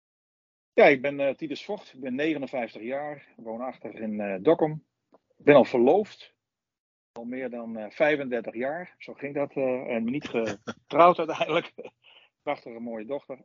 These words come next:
En, eh, ja, hartstikke gelukkig in Dokkum. Mijn, eh,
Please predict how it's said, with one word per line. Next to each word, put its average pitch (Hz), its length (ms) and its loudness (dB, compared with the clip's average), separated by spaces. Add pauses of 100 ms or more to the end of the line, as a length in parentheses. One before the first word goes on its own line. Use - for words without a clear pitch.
En, 110 320 -12
eh, 104 300 -8 (800)
ja, 117 160 -6
hartstikke 107 420 -12
gelukkig 202 400 2
in 143 100 -8
Dokkum. 226 380 0 (260)
Mijn, 127 340 -8
eh, 120 320 -10